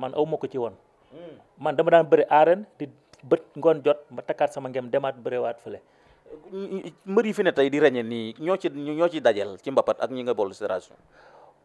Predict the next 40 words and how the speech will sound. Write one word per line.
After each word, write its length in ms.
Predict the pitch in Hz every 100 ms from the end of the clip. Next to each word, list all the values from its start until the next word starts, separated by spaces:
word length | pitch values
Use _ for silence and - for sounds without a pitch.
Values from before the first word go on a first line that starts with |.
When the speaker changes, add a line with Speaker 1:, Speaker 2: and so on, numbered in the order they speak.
| _
Speaker 1:
Waa, 220 | - 147
ci 100 | 147
ñi 100 | 202
fi 80 | 202
nekk 200 | 196 180
di 100 | 165 165
ràññee 260 | 151 147
nii, 180 | 131 107 _ _ _
xam 140 | 160 185
nga 100 | 185
man 280 | 175 156 131
jamono 260 | 160 156
yi 100 | 143
may 140 | 147 151
bëre 200 | 143 135
mbapat, 260 | 127 - - _ _ -
jamono 280 | 135 139 135
yooyu 260 | 123 120 -
ay 140 | 127
Balla 260 | 117 123 120
Gaye, 280 | 117 113 143 - _ _ _ -
ay 120 | 127
ñoom 180 | 135 123
Modou 260 | 127 123 117
Lo, 200 | 120 127
ay 120 | 120
kii 180 | 117 120
ñooñu, 300 | 113 120 113
parce 200 | 110 117
que 100 | -
ñoom 160 | 120 113
boo 120 | 120
xoolee 280 | - 120 113
ñoom 180 | 113 113
lu 80 | 127
ko 120 | 110
kii, 180 | 120 104 -
lu 140 | 123
ko 120 | 123
googunu. 360 | 113 113 104